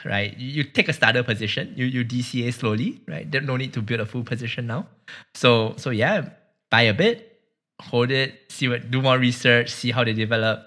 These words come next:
I mean, look, the metaverse will take years to come to fruition, right? There, there's no need to, to build it all in now and, and take all the risk now. You, you can buy a, a bit every few months and j-, as long as they progress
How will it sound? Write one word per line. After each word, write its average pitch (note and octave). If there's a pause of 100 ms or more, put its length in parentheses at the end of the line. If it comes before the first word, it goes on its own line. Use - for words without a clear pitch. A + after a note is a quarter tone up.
(120)
I A2+
mean, A2+
look, G2+ (400)
the B2+
metaverse C#3+
will G#2+
take -
years G#2
to -
come G#2
to G#2+
fruition, G2+ (100)
right? F#3+ (360)
There, -
there's A#2+
no C#3+
need A#2
to, G#2+
to A#2 (260)
build C3+
it C3
all B2
in A#2
now A2
and, G#2
and G#2+
take -
all A#2+
the G#2+
risk G2+
now. G#2
You, F#3+
you A3
can F#3
buy G#2+
a, G#2
a G2+
bit G#2+
every G#2 (440)
few A#2+
months G2+
and G2+
j-, -
as A#2+
long A2+
as G#2
they G#2
progress A#2